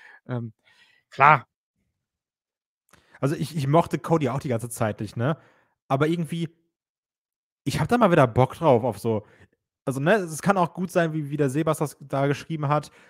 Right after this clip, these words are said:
Speaker 2: dann ist der Champion und es wird super langweilig. Ist nicht unwahrscheinlich, ne, wenn wir an
Speaker 1: Ja.
Speaker 2: Hangman denken zum Beispiel. Ähm,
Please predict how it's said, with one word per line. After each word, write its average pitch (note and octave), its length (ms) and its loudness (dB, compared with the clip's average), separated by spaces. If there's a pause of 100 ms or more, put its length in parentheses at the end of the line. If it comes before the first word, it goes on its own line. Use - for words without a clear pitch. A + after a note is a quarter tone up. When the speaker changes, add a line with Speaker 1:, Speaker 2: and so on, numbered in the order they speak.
(140)
Speaker 2:
dann C#3 100 -2
ist D#3 140 -4
der C#3 200 0
Champion D#3+ 260 -2
und B2+ 60 -4
es - 80 -12
wird C3 140 -6
super C#3+ 320 -4
langweilig. D#3 800 -2
Ist - 160 -10
nicht G3 140 -6
unwahrscheinlich, G2 680 -2
ne, C#3 120 -4
wenn A#2+ 80 -4
wir A2+ 80 -2
an G#2 60 -4
Speaker 1:
Ja. C3+ 80 2
Speaker 2:
Hangman G#2 280 -4
denken F#2+ 240 -8
zum G2+ 160 -12
Beispiel. A2+ 580 -4 (460)
Ähm, A#2+ 320 -4